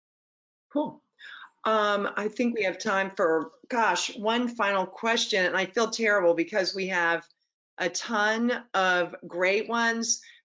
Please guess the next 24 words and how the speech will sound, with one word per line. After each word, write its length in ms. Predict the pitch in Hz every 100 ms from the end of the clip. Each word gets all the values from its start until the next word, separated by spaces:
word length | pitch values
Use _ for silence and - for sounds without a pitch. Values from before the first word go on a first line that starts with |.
| _
but 260 | 196 190 180
I 140 | 180 180
think 380 | - 220 214 -
we've 240 | 196 180
gotta 360 | 196 175 180 180
go 220 | 180 190
back 480 | 180 170 165 175 - -
and 240 | 175 170
get 440 | 170 165 160 160 - _ 175 185
both 340 | 202 240 247 -
of 200 | 190 180
your 200 | 180 175
perspectives, 1000 | 202 170 - 165 160 - 170 156 - -
'cause 180 | 214 -
this 200 | 214 214
changes 420 | - 196 190 180
week 180 | 190 185
by 160 | 226 226
week, 340 | 180 170 170 - _ _ _ _
on 440 | 165 175 185 190
the 220 | 196 190 175
upcoming 520 | 190 - 233 226 240
election 960 | 240 202 175 170 - 185 180 175 175 175
and 260 | - 165